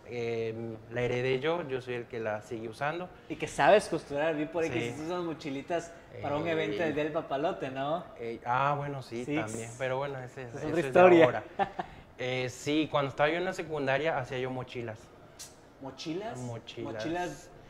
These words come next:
Speaker 1: Eh, bien sea de pantalones y faldas de mezclilla
Speaker 2: Ok.
Speaker 1: usados, ya que ya no servían,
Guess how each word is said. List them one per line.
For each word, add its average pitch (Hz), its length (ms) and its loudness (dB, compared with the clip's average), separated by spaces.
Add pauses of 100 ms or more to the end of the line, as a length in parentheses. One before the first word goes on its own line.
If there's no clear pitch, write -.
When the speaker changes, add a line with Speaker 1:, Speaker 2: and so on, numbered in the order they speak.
(280)
Speaker 1:
Eh, 123 380 0
bien 156 340 -2
sea 160 380 4
de 131 180 -4
pantalones 120 920 -4
y 113 80 -8
faldas 127 480 -2
de 123 80 -8
mezclilla 120 640 -6
Speaker 2:
Ok. 113 80 -6
Speaker 1:
usados, 131 420 0 (160)
ya 110 160 -8
que 110 200 -12
ya 113 120 -8
no 113 120 -10
servían, 123 520 -4